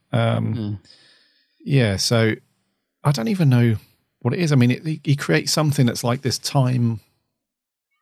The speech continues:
Speaker 1: flow thingy.
Speaker 2: Blocker or something,
Speaker 1: Yeah.
Speaker 2: yeah.
Speaker 1: And, yeah, but it's just a bizarre little quirky moment, isn't it? I mean, it's,
Speaker 2: Mm.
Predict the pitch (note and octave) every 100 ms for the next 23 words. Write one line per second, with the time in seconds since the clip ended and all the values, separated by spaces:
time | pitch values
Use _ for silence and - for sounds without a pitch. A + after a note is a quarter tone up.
0 | _ - - G#2+ G#2 G2 F#2+ - - G2+
1 | F2 - _ _ _ _ _ _ - C#3
2 | B2 - A2+ G#2+ B2 C3 C#3+ B2+ C#3 B2+
3 | - _ C#3+ C#3+ - F3+ C#3+ - D3+ -
4 | - D3+ - C#3 A2+ B2 C#3 B2+ G#2 G#2
5 | - B2 A#2 - G#2 G#2 A2 F#2+ B2 G2+
6 | F#2+ - A#2 B2+ F3 - - C3 A#2